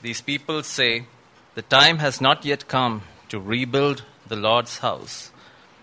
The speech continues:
Then the word of the Lord came through the prophet Haggai. "Is it a time for you yourselves to be living in your paneled houses while this house remains a ruin? Now this is what the Lord Almighty says.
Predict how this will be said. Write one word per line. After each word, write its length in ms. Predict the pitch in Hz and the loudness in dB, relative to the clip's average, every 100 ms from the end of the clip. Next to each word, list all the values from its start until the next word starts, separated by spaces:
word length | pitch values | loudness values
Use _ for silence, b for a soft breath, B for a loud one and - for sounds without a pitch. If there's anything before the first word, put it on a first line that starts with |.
| B - | B -4
Then 160 | 117 | 0
the 100 | 117 | 0
word 320 | 110 135 151 156 | 2 4 4 2
of 80 | |
the 160 | 147 139 135 | 0 2 4
Lord 280 | 127 - | 4 0
came 300 | - 117 117 | -8 -6 -6
through 380 | 117 - 135 139 | -6 -6 -4 -4
the 100 | 120 | -6
prophet 640 | 110 _ 117 113 131 - - - | -8 _ -4 -2 -2 -2 -6 -8
Haggai. 400 | 107 107 98 87 - _ _ _ _ B B B B | -2 2 2 -2 -8 _ _ _ _ B B B B
"Is 200 | 123 - | -6 -2
it 180 | 185 - _ _ | -2 -4 _ _
a 80 | 135 | -12
time 380 | 120 135 151 160 | -4 -2 0 -2
for 100 | 160 | -6
you 400 | 147 139 107 101 - | -4 -4 -6 -10 -14
yourselves 720 | - 117 120 139 127 120 - | -6 -4 -2 -4 -6 -6 -10
to 120 | - 110 | -10 -10
be 140 | 110 | -10
living 560 | 104 110 123 139 143 123 | -10 -6 -4 -4 -8 -10
in 160 | 117 113 | -10 -8
your 160 | 107 - _ - | -8 -8 _ -2
paneled 500 | 123 139 135 135 120 - | -2 -2 -4 -8 -12 -6
houses 560 | 113 127 147 147 - - B B B B | -6 -6 -10 -12 -14 -16 B B B B
while 320 | 117 123 131 | 2 2 0
this 300 | 123 160 - | -6 -6 -6
house 420 | 147 135 135 107 | -4 -2 -4 -8
remains 440 | 117 123 135 139 123 | -8 -6 -6 -8 -8
a 120 | 113 | -8
ruin? 400 | 120 127 90 90 _ _ _ _ _ b b b | -8 -8 -10 -14 _ _ _ _ _ b b b
Now 160 | 110 113 | -6 -6
this 220 | 135 170 | -6 -4
is 180 | 185 170 | -4 -4
what 260 | 165 160 | -2 -2
the 100 | 143 | -2
Lord 380 | 127 139 143 147 | 0 2 2 0
Almighty 600 | - 120 120 135 143 120 | -2 -4 -2 -4 -6 -10
says. 560 | - 117 76 - - | -10 -10 -10 -14 -18